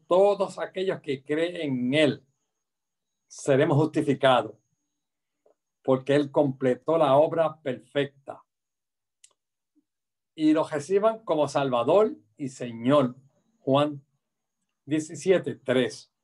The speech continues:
No quiero pasar por alto, eh, recordando el mensaje del, del Getsemaní. Si nosotros queremos visualizar el sufrimiento de Cristo,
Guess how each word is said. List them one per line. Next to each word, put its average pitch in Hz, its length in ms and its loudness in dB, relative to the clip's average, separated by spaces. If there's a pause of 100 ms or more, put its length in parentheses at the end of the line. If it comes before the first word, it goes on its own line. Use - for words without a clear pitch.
(1160)
No 175 180 0
quiero 214 200 4
pasar 196 320 2
por 190 180 -2
alto, 139 440 -2 (1000)
eh, 127 240 -16
recordando 135 800 -4 (1300)
el 135 120 -6
mensaje 151 440 -2
del, 139 280 -2 (160)
del 147 480 -10
Getsemaní. 131 720 -4 (1300)
Si - 180 -6
nosotros 214 380 2
queremos 220 460 2
visualizar 175 760 -4
el 175 80 -6
sufrimiento 170 680 -8
de 139 180 -4
Cristo, 156 580 -4